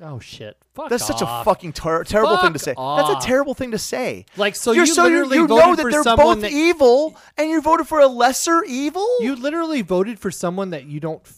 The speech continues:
Speaker 1: fucking agree with?
Speaker 2: Exactly. Just
Speaker 1: Are you
Speaker 2: because
Speaker 1: serious?
Speaker 2: you, just because you, d-, uh, like, there are other people. There are other options.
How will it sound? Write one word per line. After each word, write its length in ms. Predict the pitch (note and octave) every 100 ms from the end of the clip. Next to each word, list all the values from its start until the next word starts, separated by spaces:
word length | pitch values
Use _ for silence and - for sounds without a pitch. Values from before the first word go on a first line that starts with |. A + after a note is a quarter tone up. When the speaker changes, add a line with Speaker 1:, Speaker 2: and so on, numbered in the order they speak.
| _ _ _
Speaker 1:
fucking 340 | D#3 C#3 F#3 D3
agree 380 | C3 A#2+ B2+
with? 80 | D3
Speaker 2:
Exactly. 560 | A3 G3+ G3+ G#3 E3+ A2+
Just 180 | D3+ E3+
Speaker 1:
Are 60 |
you 80 | A#3
Speaker 2:
because 180 | A3 F#3+
Speaker 1:
serious? 500 | G#3+ C4 - - -
Speaker 2:
you, 40 | -
just 200 | A#3+ B3+
because 460 | B3 A3+ F#3+ D3+ - _ _ _ _ _
you, 280 | C#3+ F3
d-, 140 | C3+ C3 _ F3+ -
uh, 100 | E3 -
like, 180 | G3 D#3+
there 140 | A3+
are 120 | G#3
other 200 | - F#3+
people. 520 | C#3 G3+ A#3 - F#2 _ _ _ _
There 140 | A3
are 120 | G#3+ -
other 260 | A3+ A#3 -
options. 920 | D3 C4 - - G#3+ A#2 F2 - -